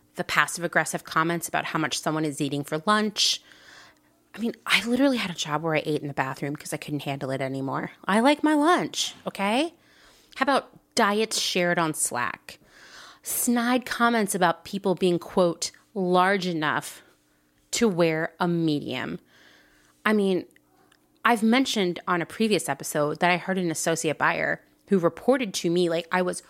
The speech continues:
her boss, say to my planner, who's supposed to be, like, my partner in all of this, that I was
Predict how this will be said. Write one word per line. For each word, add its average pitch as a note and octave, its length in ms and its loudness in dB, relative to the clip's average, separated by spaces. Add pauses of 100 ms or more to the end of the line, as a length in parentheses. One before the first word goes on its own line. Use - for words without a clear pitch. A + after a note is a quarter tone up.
(180)
her C4+ 400 2 (200)
boss, F#3 600 0 (480)
say A#3+ 240 2
to A#3 180 0
my G3+ 220 2
planner, E3 560 -4 (880)
who's E3+ 100 -12
supposed - 200 -2
to - 80 -10
be, F#3+ 60 0
like, F3 140 -2
my D3+ 120 0
partner E3+ 500 -2
in D3 80 -8
all C3+ 160 -6
of B2+ 80 -10
this, D#3 300 -6 (480)
that A#3 100 0
I A#3 80 0
was C4 280 2